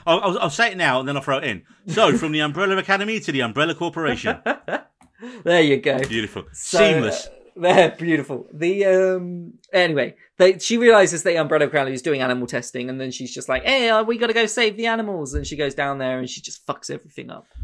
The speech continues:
Speaker 2: For
Speaker 1: She
Speaker 2: the
Speaker 1: lets some
Speaker 2: world.
Speaker 1: monkeys out, doesn't she?
Speaker 2: For the world. She does a full-on twenty-eight days later. And
Speaker 1: She
Speaker 2: everything
Speaker 1: shouldn't, she
Speaker 2: goes
Speaker 1: should
Speaker 2: to
Speaker 1: have left
Speaker 2: shit.
Speaker 1: the monkeys alone, man.
Speaker 2: Yeah.
Speaker 1: Just leave these monkeys alone.
Speaker 2: It was a dog
Speaker 1: Why you
Speaker 2: in
Speaker 1: gotta
Speaker 2: this
Speaker 1: touch the
Speaker 2: case,
Speaker 1: monkeys?
Speaker 2: but, but yes. Um, but anyway, as I was saying, I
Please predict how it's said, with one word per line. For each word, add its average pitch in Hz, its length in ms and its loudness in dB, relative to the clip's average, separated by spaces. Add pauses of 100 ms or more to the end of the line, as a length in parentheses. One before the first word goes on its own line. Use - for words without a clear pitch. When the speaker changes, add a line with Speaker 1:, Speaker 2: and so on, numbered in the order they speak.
(220)
Speaker 2:
For - 160 -12
Speaker 1:
She 131 40 -10
Speaker 2:
the 160 100 2
Speaker 1:
lets 196 120 0
some 170 120 0
Speaker 2:
world. 165 40 -2 (120)
Speaker 1:
monkeys 135 200 -2
out, 117 160 4
doesn't 131 220 2
she? - 140 -8
Speaker 2:
For 214 40 4
the 156 140 -2
world. 143 400 2
She 185 140 2
does 185 180 2
a 151 60 -4
full-on 190 840 2
twenty-eight 143 420 -2
days 127 280 -4
later. - 380 -8 (720)
And 131 540 -6
Speaker 1:
She - 120 -8
Speaker 2:
everything 175 320 0
Speaker 1:
shouldn't, - 20 -10
she - 60 -4
Speaker 2:
goes 135 80 2
Speaker 1:
should 127 40 -2
Speaker 2:
to 175 60 0
Speaker 1:
have 165 80 0
left 165 140 0
Speaker 2:
shit. 139 80 -4
Speaker 1:
the - 40 -4
monkeys 151 320 -4
alone, 139 260 0
man. 113 260 -6 (260)
Speaker 2:
Yeah. 143 180 -6
Speaker 1:
Just 196 140 -14
leave 262 180 -6
these 220 160 -12
monkeys 220 300 -8
alone. 202 320 -4 (160)
Speaker 2:
It 160 60 -2
was 170 160 0
a 175 60 0
dog 208 240 4
Speaker 1:
Why 190 60 4
you 190 60 2
Speaker 2:
in 156 60 2
Speaker 1:
gotta - 60 0
Speaker 2:
this 147 100 0
Speaker 1:
touch 196 120 0
the 160 60 2
Speaker 2:
case, 143 60 4
Speaker 1:
monkeys? 139 280 -4
Speaker 2:
but, 139 180 -8 (120)
but 143 160 -6
yes. - 380 -8 (180)
Um, 139 240 -6
but 262 140 2
anyway, 220 360 0
as 220 220 0
I 233 80 0
was 190 160 0
saying, - 400 -4
I 254 300 0